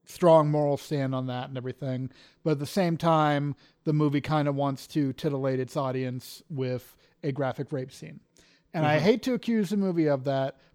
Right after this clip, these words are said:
Speaker 1: but that's exactly what it feels like. And that's exa-, and that, that's how I remember feeling, uh, when I originally watched this in, um, nineteen ninety-nine, probably on T V at some point, uh, was that this,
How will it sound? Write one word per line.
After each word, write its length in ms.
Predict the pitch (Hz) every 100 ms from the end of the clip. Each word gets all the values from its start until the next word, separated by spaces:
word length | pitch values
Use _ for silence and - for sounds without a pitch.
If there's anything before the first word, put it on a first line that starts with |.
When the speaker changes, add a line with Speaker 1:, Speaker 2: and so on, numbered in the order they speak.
| _
Speaker 1:
but 100 | 160
that's 160 | 151 151
exactly 800 | 139 127 156 160 180 170 165 156
what 160 | 147
it 100 | 139
feels 340 | - 160 170 180
like. 380 | 185 180 175 - _ -
And 100 | 160
that's 140 | 175
exa-, 240 | 254 208 262
and 140 | 196
that, 240 | 220 226 202
that's 180 | 233
how 160 | 233 247
I 60 | 226
remember 400 | 214 214 202 185
feeling, 840 | - 196 180 165 156 151 151 147 _ _ _ _ -
uh, 300 | 170 147 143
when 200 | 147 147
I 100 | 143
originally 400 | 139 156 147 151
watched 380 | 135 139 135 -
this 460 | 135 143 - - _ _ _ -
in, 540 | 160 143 135 139 135 -
um, 600 | 151 135 131 127 127 131 147
nineteen 300 | 143 127 143
ninety-nine, 300 | 131 135 123
probably 280 | 143 135 131
on 140 | 127
T 180 | - 135
V 360 | 131 131 127 - _ _
at 140 | 147 120
some 260 | - 131
point, 460 | 120 143 135 135 196 _ _ _ -
uh, 240 | 143 127 127
was 200 | 135 127
that 180 | 151 -
this, 280 | 143 -